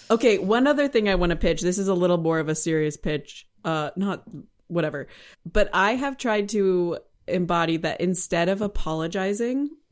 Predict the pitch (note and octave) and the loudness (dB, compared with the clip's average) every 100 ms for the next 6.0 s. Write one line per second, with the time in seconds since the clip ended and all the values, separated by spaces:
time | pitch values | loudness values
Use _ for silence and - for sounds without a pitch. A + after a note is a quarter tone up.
0 | - G3+ F#3+ F#3 E3+ E3 D#3+ - F3 E3+ | -2 0 2 0 0 -2 -4 -10 -4 -2
1 | D#3 D#3 D#3 - _ - E3+ E3+ E3 D#3 | 0 -2 -4 -10 _ -6 0 2 4 2
2 | D3 D#3 E3+ G3+ G#3 - - - D#3+ D#3 | 0 0 2 0 -2 -10 -10 -4 -2 -2
3 | D#3+ D#3 D3+ D3+ C#3 D#3 G3 - E3+ E3+ | -4 -6 -6 -6 -6 -6 -8 -8 -6 -4
4 | F3+ F3+ G#3+ G#3+ F3 D3+ E3+ E3+ F3+ F#3 | -2 -2 -4 -6 -6 -4 -2 -4 -4 -6
5 | F#3 F3+ G3 F#3+ G3 G3 G3 G3+ G3+ | -4 -6 -6 -6 -6 -8 -8 -4 -4